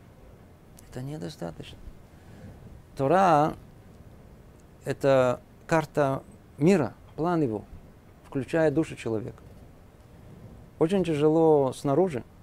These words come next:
как то делают люди разумные, их называют психологами, и не пытаются понять, что это в черной коробке, это что там внутри находится.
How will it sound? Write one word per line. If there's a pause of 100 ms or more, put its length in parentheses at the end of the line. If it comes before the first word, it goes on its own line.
(120)
как
то
делают
люди
разумные,
их
называют
психологами,
и
не
пытаются
понять,
что
это
в
черной
коробке,
это
что
там
внутри
находится.